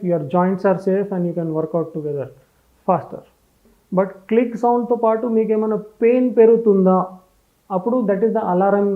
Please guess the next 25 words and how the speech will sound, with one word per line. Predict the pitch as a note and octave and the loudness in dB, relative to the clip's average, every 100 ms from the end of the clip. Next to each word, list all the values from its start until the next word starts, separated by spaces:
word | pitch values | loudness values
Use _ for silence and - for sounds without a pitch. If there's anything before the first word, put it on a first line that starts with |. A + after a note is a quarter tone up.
| F#3 - - F#3+ | -4 -12 -12 -6
sign | F3 F3 D#3 | -2 -2 -4
అండి. | D3+ G#3+ - - _ _ - | -4 -6 -8 -20 _ _ -10
ఆ | F3+ - | -8 0
క్లిక్ | A3 A#3 | 0 0
సౌండ్తో | - A#3 A#3+ A3+ A#3 A3+ | -2 0 0 -2 0 2
పాటు | A3 G#3+ G#3+ B3 - G#3 | 2 0 0 -2 -2 -4
మీకు | G3+ | -4
ఎక్కడైనా | G3+ G3+ G#3 G#3 F#3 - - G3 E3+ | -4 -2 -2 -4 -6 -14 -12 -6 -2
జాయింట్ | F#3 G#3 G3+ | 0 0 -2
ఇట్లా, | F#3 F#3 E3+ - - F3+ | 0 0 -2 -10 -10 -6
ఆ, | E3+ D#3+ E3+ | -4 0 2
వాక్ | G3 G3 G#3+ | 2 2 -2
చేసేటప్పుడు | G#3 F#3+ F3+ F#3+ | -2 -4 -4 -4
సడన్గా | F#3+ F#3+ G3 F#3 | -2 -2 -2 -2
ఇట్లా | F#3+ | -6
స్టిక్ | - A3 A3+ G3 | -4 -4 0 2
అయిపోతుందా, | F3+ F3+ F#3 E3+ E3+ - - E3 | 2 -2 -2 -4 -6 -10 -6 0
లాక్ | F3+ F#3+ F#3+ | 2 2 0
అయిపోతుందా? | F3 E3+ E3 D#3+ D#3 - _ _ F#3 | 0 -4 -6 -8 -10 -14 _ _ -2
లాక్ | F3 G3+ A3+ | 0 2 2
అయిపోతుందంటే | A3 G#3+ G#3 G3+ F#3+ G3+ G3 F3 | 4 2 2 0 -4 -6 -4 -2
definitely | F3+ G#3 G3+ G#3 | -2 -2 -2 -2
you | F#3+ F3+ | -2 -2
have | |
to, | F3+ | -2